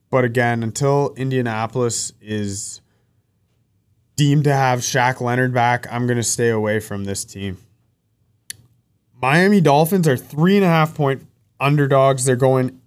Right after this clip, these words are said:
into Baltimore, taking on the Ravens. Total is forty-four and a half in this one.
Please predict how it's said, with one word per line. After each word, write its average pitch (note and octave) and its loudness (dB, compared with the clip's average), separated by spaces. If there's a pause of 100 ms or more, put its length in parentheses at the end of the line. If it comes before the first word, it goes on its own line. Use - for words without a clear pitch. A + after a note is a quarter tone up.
into G3 2
Baltimore, B2 0
taking D#3+ 0
on F#3 2
the E3+ 2
Ravens. B2 0 (140)
Total F3+ 2
is C3 0
forty-four F3+ 0
and D3+ 2
a - 0
half C3 -2
in B2+ -4
this A#2 -4
one. A#2 -2